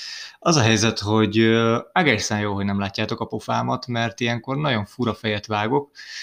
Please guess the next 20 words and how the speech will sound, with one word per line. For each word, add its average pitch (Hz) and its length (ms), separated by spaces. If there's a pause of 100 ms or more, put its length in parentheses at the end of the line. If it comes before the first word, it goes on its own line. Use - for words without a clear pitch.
(120)
Nézegetek 113 580
jobbra-balra, 113 520
most 113 220
éppen 113 220
a 110 40
macskámat, 107 580
ahogy 104 200
próbálja 107 460
a 104 60
saját 101 380
seggét, 104 540
ne, 139 180
hát 113 240
nem 92 160
tudom, 104 160
valamit 98 280
csinál 101 220
a - 20
saját 101 240
seggével. 131 520